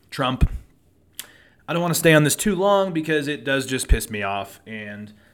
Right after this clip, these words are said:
honestly, it's been a pretty good day, and I don't have the emotional energy to stay too long on this, but I do wanna talk about how the Supreme Court has basically made an active choice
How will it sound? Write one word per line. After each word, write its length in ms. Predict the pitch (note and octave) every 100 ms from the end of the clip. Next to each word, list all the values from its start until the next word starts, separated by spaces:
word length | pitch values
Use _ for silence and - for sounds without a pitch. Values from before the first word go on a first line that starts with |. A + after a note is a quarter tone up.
| _ _ _ -
honestly, 380 | A3+ G3 G3+
it's 100 | F#3
been 120 | D3 D#3
a 60 |
pretty 200 | - C#3
good 200 | B2+ A#2
day, 220 | A#2 A#2
and 80 | A2+
I 80 | A#2
don't 140 | A#2
have 200 | A#2+ A#2
the 100 | G#2+
emotional 500 | A2+ A2 G#2+ - G#2+
energy 440 | G#2 G#2 G#2 G#2 G#2
to 80 | -
stay 240 | G#2+ C3+ B2+
too 160 | C3+
long 240 | C3+ C#3 C#3
on 100 | C3+
this, 320 | C3+ C3 - _ _ _ -
but 100 | D3+
I 60 |
do 140 | D3+ G3+
wanna 160 | G#3
talk 220 | E3+ D#3+ -
about 180 | C#3+
how 140 | B2+ C3
the 80 | C#3
Supreme 400 | B2+ - E3+ D#3
Court 320 | - C#3 B2+
has 120 | C3
basically 480 | A2+ D#3 D#3 D#3 D3
made 220 | B2+ B2+
an 120 | A2+
active 440 | - C3+ C#3 C#3+ B2+
choice 560 | - B2+ A#2+ A#2+ -